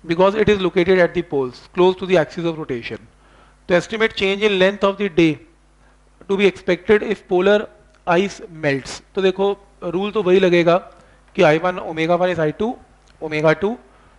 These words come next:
तो आई वन पहले कितना था? टू बाई फ़ाइव एम आर स्क्वायर,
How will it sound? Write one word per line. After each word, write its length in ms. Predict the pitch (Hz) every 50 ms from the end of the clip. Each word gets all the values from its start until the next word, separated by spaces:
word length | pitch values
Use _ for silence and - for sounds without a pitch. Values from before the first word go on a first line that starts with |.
| _ -
तो 60 | -
आई 220 | - - 160 175 180
वन 160 | 202 214 208
पहले 280 | - 165 151 160 190 202
कितना 240 | 196 190 - 202 196
था? 120 | 185 202
टू 200 | 202 202 196 185
बाई 140 | 180 190 190 185
फ़ाइव 220 | - 190 202 202 -
एम 180 | 190 165 156 147
आर 100 | 147 147
स्क्वायर, 360 | - - - 135 120 113 107